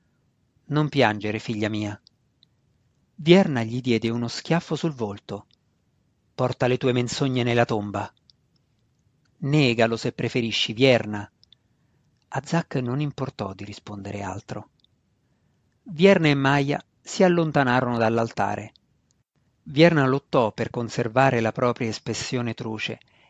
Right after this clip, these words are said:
e Maya si rimangiò un risolino divertito quando matrona Malissa e Brizza entrarono in stanza. La matrona madre indossava la più importante veste cerimoniale, nera e simile a una ragnatela,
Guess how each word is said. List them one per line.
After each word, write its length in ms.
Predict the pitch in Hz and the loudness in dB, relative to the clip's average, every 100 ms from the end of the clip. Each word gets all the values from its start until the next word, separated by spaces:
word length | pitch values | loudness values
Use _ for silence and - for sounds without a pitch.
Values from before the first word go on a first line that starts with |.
| _ | _
e 140 | - | -4
Maya 520 | 156 165 170 180 196 - | 0 2 2 2 -2 -4
si 200 | - - | -4 0
rimangiò 520 | 165 156 156 151 160 | 2 2 0 2 4
un 60 | 147 | 4
risolino 560 | 143 156 170 170 160 151 | 0 -2 -4 -2 -2 -2
divertito 720 | 143 160 - - 110 135 143 _ _ - | 0 0 -2 -8 -8 -8 -10 _ _ -4
quando 240 | 160 156 | -2 0
matrona 400 | 156 147 170 147 | 0 0 0 2
Malissa 440 | 131 127 131 - 135 | 2 0 -2 -2 -4
e 40 | |
Brizza 420 | 123 110 107 117 | -2 -4 -2 0
entrarono 520 | 139 139 - 127 139 156 | 0 0 0 0 0 -2
in 80 | |
stanza. 580 | 151 - 92 95 - 107 - _ _ _ _ _ _ _ _ _ | -4 -6 -6 -8 -12 -12 -16 _ _ _ _ _ _ _ _ _
La 160 | - 143 | -2 0
matrona 400 | 139 - 170 143 | 2 0 0 2
madre 420 | 135 147 139 - _ - | 2 2 0 -4 _ -6
indossava 640 | 160 160 156 - 170 147 | -4 -2 -2 0 2 2
la 100 | 135 | 0
più 200 | - 190 | -2 -4
importante 760 | 147 135 127 - 160 170 160 | -2 -4 -8 -4 -2 0 -2
veste 340 | 120 127 - 135 | -2 -2 -4 -6
cerimoniale, 800 | 135 131 135 131 120 98 101 98 _ _ _ | -4 -4 -4 -4 -6 -6 -10 -14 _ _ _
nera 460 | - 123 151 170 180 _ _ | -8 -2 0 0 -4 _ _
e 100 | 147 | -6
simile 480 | - - 185 165 143 | -6 -2 -2 0 0
a 60 | |
una 220 | 151 147 131 | 0 0 0
ragnatela, 640 | 123 117 110 117 117 | -2 -4 -6 -6 -6